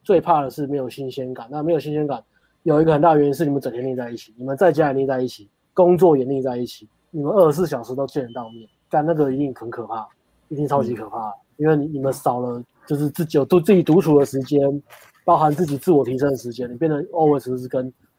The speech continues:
Speaker 1: 你的另一半黏在一起。不要跟你的另一半变最好的朋友，我觉得这点也是蛮，也是蛮重要的。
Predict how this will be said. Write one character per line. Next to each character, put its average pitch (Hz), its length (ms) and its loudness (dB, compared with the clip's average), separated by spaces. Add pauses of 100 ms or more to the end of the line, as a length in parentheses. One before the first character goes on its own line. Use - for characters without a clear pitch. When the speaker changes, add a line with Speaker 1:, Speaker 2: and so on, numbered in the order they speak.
Speaker 1:
你 135 60 -6
的 131 80 -2
另 147 180 0
一 147 40 -2
半 135 280 0 (220)
黏 131 160 -8
在 131 140 -4
一 123 40 -8
起。 104 200 -16 (420)
不 190 80 4
要 202 120 6
跟 180 140 4
你 165 80 2
的 151 80 2
另 156 120 0
一 147 60 -2
半 147 180 0
变 139 180 -4
最 139 160 -6
好 117 80 -10
的 113 60 -18
朋 117 180 -20
友， 113 80 -20
我 110 80 -20
觉 117 80 -14
得 123 60 -12
这 127 100 -8
点 123 180 -12
也 110 80 -20
是 120 120 -20
蛮， 113 200 -18
也 120 80 -20
是 123 80 -14
蛮 113 160 -16
重 - 80 -20
要 110 60 -20
的。 - 60 -20